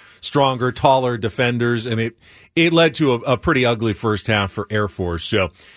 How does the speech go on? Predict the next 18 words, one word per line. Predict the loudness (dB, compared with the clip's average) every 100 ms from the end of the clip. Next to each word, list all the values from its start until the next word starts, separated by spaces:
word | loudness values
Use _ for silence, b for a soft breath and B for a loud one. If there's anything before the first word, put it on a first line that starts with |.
| B
Aztecs, | 0 2 2 0 2 2
uh, | 2 2
not | 2 4 4
only | 2 2 0
get | 0 0
the | 0
win, | 2 2 0 -2 0
their, | 2 4
uh, | 2 2 0
their | 0 0
second | 0 0 0 -2
road | 2 2 2
win, | 0 0 0
first | 0 -2 0 0
at |
altitude | 2 2 0 -4 0 2
all | 2 0
season, | -2 -2 -2 -4 -6